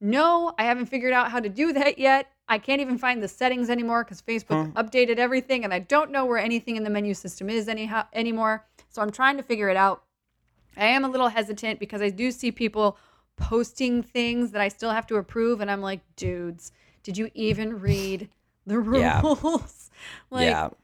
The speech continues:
Speaker 1: no, you cannot post political rants on here. I'm sorry. The answer is
Speaker 2: Yeah.
Speaker 1: no.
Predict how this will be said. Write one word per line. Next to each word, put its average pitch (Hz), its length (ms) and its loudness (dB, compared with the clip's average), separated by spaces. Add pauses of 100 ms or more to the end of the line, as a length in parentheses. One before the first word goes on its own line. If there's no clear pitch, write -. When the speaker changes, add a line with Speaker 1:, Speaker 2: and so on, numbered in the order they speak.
(140)
Speaker 1:
no, 208 300 2
you 202 160 -4
cannot 240 640 -2
post 208 460 -6
political 196 580 -4
rants 175 360 -6
on 156 140 -6
here. 165 180 -12
I'm 165 140 -8
sorry. 165 440 -4
The 190 180 -8
answer 190 280 -8
is 175 80 -8
Speaker 2:
Yeah. 151 240 0
Speaker 1:
no. - 160 -6